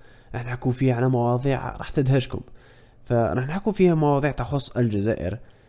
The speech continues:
لأنه مؤخرا يعني، آه، الاتحاد الإفريقي الجديد أو لا اتحاد المغرب العربي للعام اللي يسموه الجديد الآن راه ديجا انطلق في الأشغال تاعو، وراح نعطيكم أولى المهمات له.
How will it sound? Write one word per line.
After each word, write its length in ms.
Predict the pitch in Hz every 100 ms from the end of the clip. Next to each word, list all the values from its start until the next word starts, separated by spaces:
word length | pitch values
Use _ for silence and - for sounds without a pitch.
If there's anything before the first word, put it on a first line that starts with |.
| - -
لأنه 160 | 90 104
مؤخرا 480 | 92 143 120 113 110
يعني، 540 | 123 107 98 - - - - - -
آه، 320 | 107 110 107
الاتحاد 680 | - - - - 131 202 202
الإفريقي 420 | 143 127 156 165
الجديد 560 | 120 113 101 123 98 101 -
أو 140 | 120
لا 280 | 120 117 110
اتحاد 480 | 123 127 120 170 170
المغرب 420 | 139 143 135 123
العربي 480 | 113 117 120 123 120
للعام 480 | 123 107 110 160 135
اللي 100 | 123
يسموه 520 | 123 110 98 98 113 - - - -
الجديد 400 | 135 127 120 139 117
الآن 340 | - 123 123
راه 160 | 127 123
ديجا 420 | 180 175 180 151 -
انطلق 460 | 139 185 180 -
في 120 | -
الأشغال 500 | 156 139 135 120 131
تاعو، 280 | - 110 98 - - - - -
وراح 180 | 156 190
نعطيكم 380 | 196 180 185 - 180
أولى 580 | 220 190 180 180 -
المهمات 680 | 123 147 139 139 113 107 107
له. 140 | 147